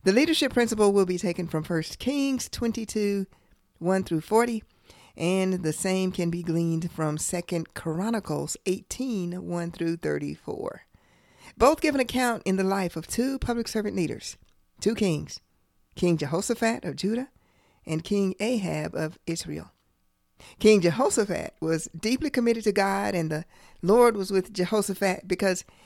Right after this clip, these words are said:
he followed his commandments and didn't do as others, serving idols. In fact, Jehoshaphat tore down idols. Uh, he was greatly blessed by God, had a great reputation, and was adored by the people. The boy,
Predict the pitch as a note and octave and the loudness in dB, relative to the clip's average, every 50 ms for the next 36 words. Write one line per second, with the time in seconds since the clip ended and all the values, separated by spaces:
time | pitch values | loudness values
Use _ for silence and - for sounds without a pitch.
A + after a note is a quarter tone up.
0 | - _ _ - G#3+ G#3 - G#3+ G#3+ A3+ A3 G#3 G#3 G3+ - - E3 D#3+ F#3+ A3+ | -20 _ _ -6 -6 -2 0 0 2 2 4 4 2 2 0 0 -2 0 0 2
1 | C4 C4 C4 B3+ B3+ B3+ B3 B3 A#3 - F#3+ F3 E3+ E3+ F#3+ G3+ G#3 G3 G3+ G3 | 2 2 2 2 4 4 4 2 2 0 -2 -2 0 2 2 2 2 2 2 2
2 | F#3+ F3+ E3+ F#3+ G3 G3+ G3+ G#3 G3+ G3+ - - _ _ - - - - - - | 0 0 0 2 2 2 2 2 0 -2 -4 -10 _ _ -20 -20 -18 -8 0 4
3 | G3+ G#3 G3 F#3+ F3 E3+ F3+ F#3+ G3 G3 F#3+ F#3 F3 D#3+ E3 A3 A#3 A3+ G#3+ G3 | 4 6 6 4 4 2 2 2 2 2 0 0 -2 -2 -2 -2 -2 -2 -2 -6
4 | - - - - - - - E3 F3 F3 A3 A3+ A3 B3+ - G#3 F#3+ F#3+ - - | -8 -12 -20 -20 -20 -12 -6 -2 0 2 2 2 2 0 0 0 -2 -2 -2 -6
5 | - - G3+ F#3+ F#3+ F3 G3+ A3+ B3+ C4+ B3+ A3 F#3 F3 - - - - - _ | -6 -2 0 0 0 0 0 0 0 0 0 0 0 -2 -4 -10 -20 -20 -20 _
6 | _ _ - - F3+ F3+ F#3 E3+ D#3 D3+ D#3 F3 - - - _ _ - - - | _ _ -10 -4 0 0 2 2 0 -2 -4 -8 -12 -16 -18 _ _ -20 -20 -20
7 | _ _ - - D#2+ - - - - - F3+ G#3+ G3 F3 E3 F3 - F#3+ F#3+ G#3 | _ _ -16 -12 -12 -12 -12 -12 -8 -2 0 0 2 2 0 0 0 0 0 0
8 | G3+ D#3 D#3 C3+ C#3 E3 F3 G#3 A3 A#3 - - - - - A3+ A3+ A3 A#3 A3+ | 0 -2 -4 -4 -2 -2 0 0 0 -2 -4 -8 -8 -4 0 0 0 2 0 0
9 | A3+ A3+ A3+ A3 A3 - _ _ _ _ _ _ _ _ _ _ - G3 G3 F3 | 0 2 0 0 -2 -4 _ _ _ _ _ _ _ _ _ _ -4 0 2 2
10 | E3+ D#3+ - F#3+ F#3+ G#3+ A#3 G3 A3 G#3+ G#3+ G#3+ G#3 - G#3+ G#3 G3+ G3 - G#3+ | 2 2 2 4 4 4 4 4 2 -2 0 -2 -2 0 2 2 2 2 0 -2
11 | G3 F3+ F3+ E3+ E3 D#3+ D#3+ E3 D#3 D#3+ - - A3 B3 C4 B3 A3 F#3+ E3 F3 | -2 -2 -2 -2 -2 -2 -4 -4 -6 -8 -2 2 2 2 4 4 0 0 0 -2
12 | E3+ E3+ F3 - - - - A#3+ A#3 G#3+ - - E3+ E3 D#3+ D#3+ D#3+ - | -2 -2 -2 -6 -6 -6 -4 -4 -4 -4 -4 -4 -4 -4 -4 -4 -6 -10